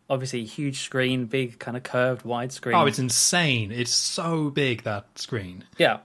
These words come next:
Speaker 1: it's crazy. And I was, I was just like, "Right, this is it. It's, it's all, I'm ready. I'm ready for a great cinematic experience." It'd been not that long since the last Bond film, to be fair, but still, I was ready.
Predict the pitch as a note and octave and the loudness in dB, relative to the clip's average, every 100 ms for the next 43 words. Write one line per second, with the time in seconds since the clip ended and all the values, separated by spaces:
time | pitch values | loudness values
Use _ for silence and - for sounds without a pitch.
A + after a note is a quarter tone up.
0 | _ - F3 G3 G#2+ G2 C#3+ D3+ C#3 - | _ -4 4 6 4 0 2 2 2 2
1 | D3 C3+ C3+ - A#2 - A2 A#2 A2 G#2+ | 2 2 -2 -2 -2 -2 -4 -4 -6 -6
2 | G2+ - _ _ _ _ - B2+ - - | -6 -6 _ _ _ _ -6 -6 -6 -10
3 | _ _ - D3+ D#3+ D#3+ D#3+ D3 C3 C3 | _ _ -12 0 4 4 4 2 2 6
4 | C3+ C3 G2+ A#2 B2+ D3 D3 C3 A2 B2 | 6 4 0 -4 0 2 2 0 0 2
5 | C3 C3+ C3+ B2 A2 A2 A#2 - D3+ D#3 | 0 0 -2 -2 -2 -4 -10 -2 2 4
6 | D3+ D#3+ - - _ - B2+ D3+ E3 E3+ | 4 0 -6 -12 _ -14 -6 -2 -2 -2
7 | - D#4 C#3+ B2+ A#2 C3 G3+ - - B2 | -2 0 4 2 4 2 2 -4 -6 -4
8 | - B2 B2 B2+ B2 A2 G#2+ A#2 A#2+ D3+ | -2 -2 2 2 2 -4 -4 -4 -6 -6
9 | A2 G#2+ B2+ G#2+ C3+ C3 B2 - - A#2+ | -6 -2 0 0 0 2 2 2 2 2
10 | A2+ C3 B2+ A2 G#2 | 2 0 0 0 -2